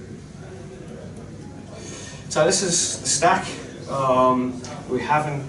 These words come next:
our computers. It's a program structure. Um, we can store program data and variables on the stack. Data is pushed onto the stack and popped off. So if you've got three pushes and you want the bottom one, you've got to do four, three pops to get it off.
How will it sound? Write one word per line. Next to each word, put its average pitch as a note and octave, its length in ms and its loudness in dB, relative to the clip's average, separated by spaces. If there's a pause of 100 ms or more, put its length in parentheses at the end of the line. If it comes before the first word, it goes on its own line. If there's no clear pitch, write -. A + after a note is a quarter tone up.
(140)
our C#3 120 -4
computers. D3+ 640 0 (500)
It's - 220 -4
a B2+ 120 0
program D3 340 4
structure. D3+ 500 0 (1400)
Um, B2+ 640 4
we B2+ 100 -2
can - 100 -4
store D3 220 0
program D3 340 4
data D3 240 2
and - 80 -4
variables C#3+ 420 4
on C#3+ 100 2
the C3+ 60 0
stack. - 340 0 (260)
Data C3+ 380 0
is C3 300 2
pushed C3+ 280 -2
onto E3 220 8
the D#3 80 -2
stack D3+ 380 2 (500)
and B2+ 100 -8
popped - 280 -4
off. E3+ 400 6
So - 140 -4
if A#2 140 -2
you've A#2 120 -8
got - 240 -2
three C#3 320 -2
pushes D3+ 340 2
and B2+ 80 -2
you C3 80 4
want B2+ 140 4
the - 80 -6
bottom C#3+ 200 2
one, C3+ 140 4
you've B2 80 4
got A#2+ 160 2
to B2 80 -2
do - 60 -2
four, - 300 -4
three C3 300 -4
pops - 280 -4
to - 80 -10
get B2+ 140 0
it B2+ 100 2
off. E3 340 2